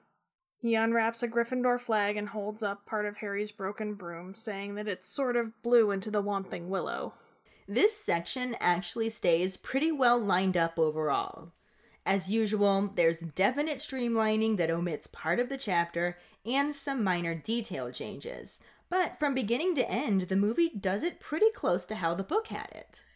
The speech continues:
Speaker 1: Yeah, they both start out with Dumbledore sending all the students to the Great Hall so they can search the castle. In the movie, he specifically tells Filch to secure the castle.
Speaker 2: The book includes the detail of him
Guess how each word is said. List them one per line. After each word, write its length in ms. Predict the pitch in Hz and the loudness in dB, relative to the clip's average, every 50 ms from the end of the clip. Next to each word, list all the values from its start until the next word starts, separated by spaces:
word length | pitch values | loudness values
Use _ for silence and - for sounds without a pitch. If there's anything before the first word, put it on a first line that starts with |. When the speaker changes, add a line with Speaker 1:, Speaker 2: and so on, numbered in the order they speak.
| _ _ _ _ | _ _ _ _
Speaker 1:
Yeah, 120 | 311 330 | 10 10
they 120 | 339 349 339 | 10 10 10
both 260 | - 330 392 494 - | 10 10 8 8 8
start 260 | - - 330 320 320 | 4 4 6 6 8
out 160 | 311 294 269 | 8 8 8
with 140 | 262 269 233 | 6 4 6
Dumbledore 460 | - 247 247 254 262 240 240 240 226 | 6 6 6 6 6 6 4 4 2
sending 360 | - - 233 233 233 226 214 214 | 2 0 0 2 2 0 0 0
all 140 | 214 226 | 0 0
the 80 | 220 247 | 0 0
students 460 | 233 - - 233 233 220 220 214 - | -4 -4 -4 -4 -4 -2 -4 -4 -4
to 100 | - 233 | -2 -2
the 80 | 226 220 | -2 0
Great 240 | 214 202 208 214 208 | 0 0 0 0 -2
Hall 300 | - 208 185 185 202 - | -2 -4 -2 -2 -4 -6
so 120 | - 220 | -8 -8
they 140 | 202 190 202 | -8 -8 -8
can 160 | - 214 208 | -8 -8 -8
search 320 | - - - - - - | -6 -6 -6 -8 -8 -10
the 80 | - 226 | -10 -4
castle. 540 | - 254 247 202 - - - - - - - _ _ _ _ - - - _ _ _ _ _ _ | 0 2 2 2 2 -2 -6 -8 -10 -12 -14 _ _ _ _ -20 -20 -20 _ _ _ _ _ _
In 120 | - 262 269 | 0 4 6
the 80 | 262 | 6
movie, 260 | 262 294 381 359 320 262 | 8 8 8 6 6 4
he 160 | 214 262 247 | 2 2 0
specifically 720 | - - - 240 233 - - 320 311 - 277 269 254 247 240 | 0 0 0 -2 -2 0 -4 -4 -2 -2 0 2 2 0 2
tells 380 | - 269 262 262 262 262 - | 6 8 8 8 8 4 2
Filch 380 | - - 262 233 262 - - - | 0 2 2 2 2 0 -6 -8
to 100 | - 226 | -8 -8
secure 380 | - 214 214 - - 240 202 | -8 -10 -8 -4 -2 -2 -2
the 80 | - 190 | -2 -6
castle. 540 | - 202 147 123 - - - - - - _ _ _ _ _ - | -6 -6 -6 -6 -6 -10 -14 -18 -20 -20 _ _ _ _ _ -2
Speaker 2:
The 100 | 214 254 | 0 0
book 280 | 208 240 294 339 - 370 | 2 2 0 2 2 0
includes 440 | 311 262 - 254 254 247 208 214 | -2 -2 -2 -2 0 0 0 2
the 120 | 190 214 202 | 2 2 2
detail 520 | 160 170 170 165 - 196 165 165 165 170 | 2 0 -4 -2 -2 0 2 4 4 4
of 140 | 160 160 - | 4 2 0
him 340 | 180 175 151 151 151 151 | -2 -6 -6 -6 -8 -12